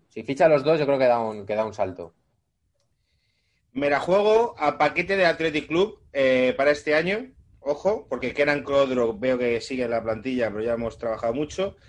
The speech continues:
Speaker 2: Me la juego a Ibai, que es un tío muy majo, pero que lo ficharon. Dejaron a, al Alavés descabezado y le han dado poquísima bola.
Speaker 1: Eso es verdad.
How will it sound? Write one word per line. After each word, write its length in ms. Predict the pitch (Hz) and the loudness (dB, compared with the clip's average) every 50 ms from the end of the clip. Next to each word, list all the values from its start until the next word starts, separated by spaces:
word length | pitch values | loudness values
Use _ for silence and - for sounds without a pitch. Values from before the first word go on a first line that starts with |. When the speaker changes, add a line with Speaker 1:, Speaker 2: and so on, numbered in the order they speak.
| - - - _ - | -20 -20 -20 _ -6
Speaker 2:
Me 120 | 131 131 | -4 -4
la 80 | 135 131 | -2 0
juego 240 | 170 185 190 208 | 2 2 4 4
a 160 | 208 196 185 160 | 4 4 4 4
Ibai, 460 | 151 147 165 170 156 123 95 85 - _ _ - - - _ _ _ _ | 4 4 4 4 4 2 0 -6 -14 _ _ -20 -20 -20 _ _ _ _
que 60 | 143 147 | -6 -4
es 60 | 156 | -4
un 100 | 180 170 | -2 0
tío 140 | 170 160 151 | 2 2 2
muy 160 | 170 180 180 | 2 2 2
majo, 500 | 180 185 190 190 202 220 240 269 - - _ _ _ _ | 2 2 0 0 0 -2 -2 -2 -6 -16 _ _ _ _
pero 180 | - 147 143 | 0 0 2
que 60 | 135 143 | 2 0
lo 100 | 139 131 | 0 -2
ficharon. 560 | 143 127 - 156 147 135 123 107 101 110 110 | -4 -4 0 0 2 2 0 -2 -4 -6 -8
Dejaron 400 | 123 120 - 151 156 170 165 165 | -8 -4 -2 0 0 0 2 2
a, 480 | 156 156 151 147 143 139 131 120 - - - _ _ _ _ - - _ _ | 2 4 4 4 2 0 -2 -6 -10 -20 -20 _ _ _ _ -20 -20 _ _
al 120 | 139 139 | -2 2
Alavés 360 | 143 143 143 143 143 139 131 123 | 4 4 6 4 4 2 0 -2
descabezado 640 | 131 - - 135 131 131 135 156 165 185 214 214 | -4 -4 -2 0 0 0 0 0 2 2 0 -2
y 100 | - 143 | -2 -2
le 80 | 135 143 | 0 0
han 80 | 147 160 | 2 2
dado 140 | 165 165 | 0 0
poquísima 400 | 156 147 135 139 - 143 127 120 | 0 -2 -4 -4 -4 -4 -4 -4
bola. 260 | 104 95 92 87 82 - _ _ _ _ _ _ _ _ _ _ _ _ _ _ _ _ _ _ _ _ _ _ _ _ _ _ _ _ _ _ _ _ _ _ _ _ _ | -4 -4 -6 -8 -10 -12 _ _ _ _ _ _ _ _ _ _ _ _ _ _ _ _ _ _ _ _ _ _ _ _ _ _ _ _ _ _ _ _ _ _ _ _ _
Speaker 1:
Eso 140 | - 113 117 | -14 -10 -8
es 40 | 110 | -6
verdad. 280 | 101 90 87 85 85 | -6 -6 -8 -10 -12